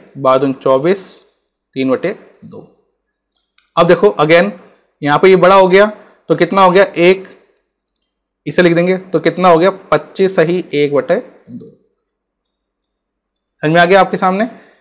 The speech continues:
तो यानी कि आपको ये चीज करवा रहे हैं यहाँ पे देखो, और देखिए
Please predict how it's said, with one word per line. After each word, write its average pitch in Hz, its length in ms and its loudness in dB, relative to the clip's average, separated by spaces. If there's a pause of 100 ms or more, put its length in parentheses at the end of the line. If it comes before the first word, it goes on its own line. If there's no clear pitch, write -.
(480)
तो 202 80 4
यानी 165 440 2
कि 208 260 -2 (160)
आपको 165 680 0 (640)
ये 185 180 4
चीज 202 320 -2 (600)
करवा 165 260 4
रहे 190 100 4
हैं 196 40 4
यहाँ 180 100 2
पे 180 80 0
देखो, 175 180 0
और 170 340 2
देखिए 170 340 -2